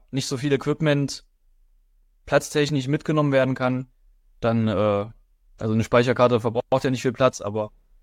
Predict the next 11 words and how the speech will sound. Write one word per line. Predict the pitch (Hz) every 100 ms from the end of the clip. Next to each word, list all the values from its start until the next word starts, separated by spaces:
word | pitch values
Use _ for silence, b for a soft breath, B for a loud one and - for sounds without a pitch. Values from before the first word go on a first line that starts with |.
| - -
ja, | 110 -
man | - 113
muss | 123
es | 120
ja | 120
dann | 110 110
auch | 104
mal | 113 104
sichern | 120 131 120
und | 113
so. | 113 117 117